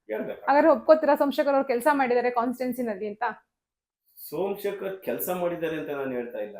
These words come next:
Speaker 2: ಓಕೆ.
Speaker 1: ಸೋಮಶೇಖರ್ಗಿನ್ನ
Speaker 2: ಹ್ಮ್.
Speaker 1: ಶೋಭಾ ಕರಂದ್ಲಾಜೆ ಅವ್ರು ಕೆಲ್ಸ ಮಾಡಿದ್ದಾರೆ.
Speaker 2: ಹಾಗಾದ್ರೆ ನೀವು ಒಪ್ಕೊಳ್ಳಲ್ಲ ಸೋಮಶೇಖರ್ ಅವ್ರು ಕಾನ್ಸ್ಟಿಟ್ಯೂನ್ಸಿನಲ್ಲಿ ಕೆಲ್ಸ ಮಾಡಿದ್ದಾರೆ ಅಂತ?
Speaker 1: ಗುರುತಾದಂತ ಕೆಲ್ಸಗಳು ಯಾವ್ದು ಯೋಜನೆಗಳು ಮಾಡಿಲ್ಲ.
Speaker 2: ಓಕೆ.
Speaker 1: ಅಂತ ಕೆಂಗೇರಿಗೆ
Speaker 2: ಹ್ಮ್.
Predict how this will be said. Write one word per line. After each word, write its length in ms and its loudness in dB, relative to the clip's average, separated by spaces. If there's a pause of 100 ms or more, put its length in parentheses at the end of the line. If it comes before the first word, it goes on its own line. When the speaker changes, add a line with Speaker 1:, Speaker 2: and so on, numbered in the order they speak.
(120)
Speaker 2:
ಓಕೆ. 400 -10 (160)
Speaker 1:
ಸೋಮಶೇಖರ್ಗಿನ್ನ 920 -2
Speaker 2:
ಹ್ಮ್. 420 -8 (600)
Speaker 1:
ಶೋಭಾ 300 -2
ಕರಂದ್ಲಾಜೆ 480 -2
ಅವ್ರು 140 -6
ಕೆಲ್ಸ 200 -10
ಮಾಡಿದ್ದಾರೆ. 440 -16 (460)
Speaker 2:
ಹಾಗಾದ್ರೆ 200 8
ನೀವು 140 4
ಒಪ್ಕೊಳ್ಳಲ್ಲ 360 10
ಸೋಮಶೇಖರ್ 420 0
ಅವ್ರು 100 2
ಕಾನ್ಸ್ಟಿಟ್ಯೂನ್ಸಿನಲ್ಲಿ 540 0
ಕೆಲ್ಸ 260 -2
ಮಾಡಿದ್ದಾರೆ 380 -2
ಅಂತ? 220 -10 (200)
Speaker 1:
ಗುರುತಾದಂತ 500 -4
ಕೆಲ್ಸಗಳು 500 -10
ಯಾವ್ದು 560 -14 (960)
ಯೋಜನೆಗಳು 440 -10
ಮಾಡಿಲ್ಲ. 340 -18 (340)
Speaker 2:
ಓಕೆ. 200 -18 (1120)
Speaker 1:
ಅಂತ 160 -14 (1040)
ಕೆಂಗೇರಿಗೆ 760 -4
Speaker 2:
ಹ್ಮ್. 360 -12